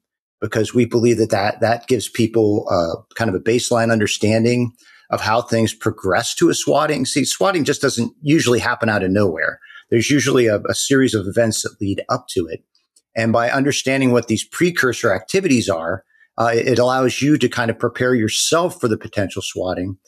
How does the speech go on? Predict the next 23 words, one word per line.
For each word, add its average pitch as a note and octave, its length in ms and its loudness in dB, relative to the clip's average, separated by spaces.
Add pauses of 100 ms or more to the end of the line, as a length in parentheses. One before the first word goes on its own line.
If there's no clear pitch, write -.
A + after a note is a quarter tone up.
(220)
but D3 100 -2
then F#3+ 120 0
to F3 80 0
also D#3+ 340 0
reach A2+ 220 2
out G#2+ 220 2
to G#2 60 -2
law A2+ 220 2
enforcement G#2+ 640 -4 (220)
and G2+ 140 -2
give A#2+ 140 2
them B2 140 2
a A2 60 2
heads G2+ 260 0
up G2 260 0
that - 100 -2
you G#2+ 80 -12
could G#2 160 -2
be G2+ 100 2
a G2 60 2
potential G2 440 -2
swatting F2+ 460 -2
target. F#2 380 -4